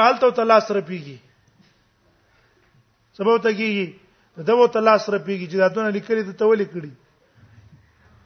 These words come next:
بدبخت انسان دی. نو لکه ستا څه کار؟ ستا د کور نه خو نه ځي. هغه پیښه او کار یې پیښه.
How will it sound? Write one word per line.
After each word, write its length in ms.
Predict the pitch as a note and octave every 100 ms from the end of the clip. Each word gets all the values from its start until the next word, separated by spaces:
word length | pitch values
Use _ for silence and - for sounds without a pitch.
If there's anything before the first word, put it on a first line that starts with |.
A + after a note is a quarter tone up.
| _ _ _ _ _ _ _ _ _ _
بدبخت 520 | G3 G#3+ G#3 B3+ B3+ B3
انسان 480 | A3 A3+ A3 G#3
دی. 100 | F#3+
نو 80 | G3
لکه 200 | C4 C#4
ستا 260 | A3 C#4 C4+
څه 140 | C4+
کار؟ 300 | - G3 D#3+ C3+ - _ _ _ _ _ _ _ _ _ _
ستا 220 | - C4
د 80 | A#3+
کور 240 | C4+ C4+
نه 100 | B3+
خو 120 | B3
نه 120 | C4 A#3+
ځي. 200 | F#3+ C#3+ C3+ _ _ _ _ _ _ _ _ _ _ _ _ _ _ _ -
هغه 240 | A3 C#4
پیښه 300 | C#4+ D4 A3
او 100 | C4+
کار 260 | G3+ C4 B3
یې 100 | A3+
پیښه. 500 | G3 F3 D#3 D3